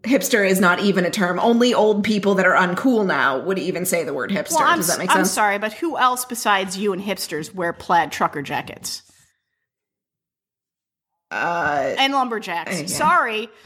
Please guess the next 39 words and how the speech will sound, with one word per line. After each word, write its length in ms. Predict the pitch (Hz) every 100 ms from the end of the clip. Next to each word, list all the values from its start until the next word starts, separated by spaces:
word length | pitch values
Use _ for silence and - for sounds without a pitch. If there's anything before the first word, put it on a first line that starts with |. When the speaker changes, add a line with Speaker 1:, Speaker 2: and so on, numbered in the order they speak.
| _
Speaker 2:
lumberjacks. 600 | 262 262 240 233 180 180
Sorry, 260 | - 320 339
lumberjacks. 720 | 294 285 294 277 269 294 -
Left 220 | 247 285
you 80 | 254
out 140 | 254 220
of 60 |
that 220 | 202 190
one. 260 | 185 196 208 -
<laughs> 40 | - - 554 - - - - _ _ _ _ _ - _ -
Speaker 1:
I 120 | 277
mean, 420 | 370 370 349 339
Speaker 2:
You 180 | 277 339
Speaker 1:
you 60 | 349
Speaker 2:
don't 120 | 349
Speaker 1:
know, 140 | 269
Speaker 2:
even 80 | 311
Speaker 1:
it's 140 | 330 330
in 60 | 320
Speaker 2:
know. 60 |
Speaker 1:
good 100 | 277
Speaker 2:
You, 80 | 370
Speaker 1:
company. 360 | 240 196 226 254
Speaker 2:
you 80 |
don't 220 | 302 311 311
even 260 | 311 302
know. 220 | 294 285
You 240 | 269 269 262
can't, 300 | - - 254
you 140 | 269
can't 300 | 247 285 262
even 180 | 262 262
respond. 600 | 220 214 - 180 170 151
So 340 | - 240 240 247
let's 260 | 262 320 -
move 220 | 330 302
Speaker 1:
I 140 | 233
Speaker 2:
on 220 | 240 233
Speaker 1:
know. 120 | -